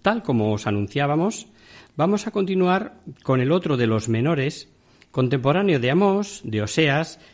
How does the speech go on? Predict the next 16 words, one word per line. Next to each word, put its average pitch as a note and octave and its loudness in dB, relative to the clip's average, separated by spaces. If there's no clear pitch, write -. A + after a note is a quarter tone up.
y C3+ 0
de A#2 2
Isaías, - -4
el A#2 -2
profeta C3 -2
Miqueas. F#2+ -8
Es A3 -4
cortito, E3+ -2
solamente C3+ 0
siete A#2 -2
capítulos, A2+ -6
pero D3+ 0
muy G#3+ 4
interesantes, A#2 0
ya D3 4
veréis. F2+ -6